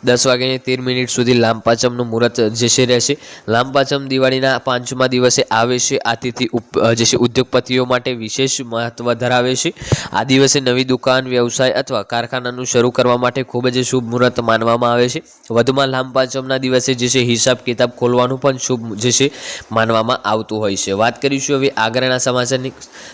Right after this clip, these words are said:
તો જે છે, અ, ભવિષ્યમાં ખેતી સિવાય કોઈ કામ નહીં હોય. દુનિયાના સૌથી અમીર વ્યક્તિ અને Tesla સી ઈ ઓ ઇલ-, એલોન મસ્ક, અ, જે છે આર્ટિફિશિયલ ઇન-, અ, ઇન્ટેલિજન્ટ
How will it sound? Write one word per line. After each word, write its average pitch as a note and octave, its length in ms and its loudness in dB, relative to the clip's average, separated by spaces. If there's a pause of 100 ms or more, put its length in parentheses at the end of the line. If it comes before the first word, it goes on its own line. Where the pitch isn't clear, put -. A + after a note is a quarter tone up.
(100)
તો C3 120 4
જે B2+ 120 0
છે, C#3+ 200 0
અ, A#2 200 2
ભવિષ્યમાં B2+ 560 0
ખેતી C3 300 -2
સિવાય B2 280 -2
કોઈ B2+ 200 -2
કામ A#2+ 320 -2
નહીં A#2 260 0
હોય. C3+ 140 4 (240)
દુનિયાના C3 380 2
સૌથી C#3 340 2
અમીર C3 320 -2
વ્યક્તિ C3 360 0
અને C3 160 2
Tesla B2 480 0
સી A#2+ 280 0
ઈ B2+ 40 0
ઓ B2+ 240 2 (120)
ઇલ-, A#2+ 300 2
એલોન B2 320 4
મસ્ક, B2 280 0
અ, A#2+ 140 -4
જે A#2+ 140 -4
છે - 120 0
આર્ટિફિશિયલ B2 720 -2
ઇન-, A#2 480 -8
અ, G#2 300 4
ઇન્ટેલિજન્ટ A#2+ 680 0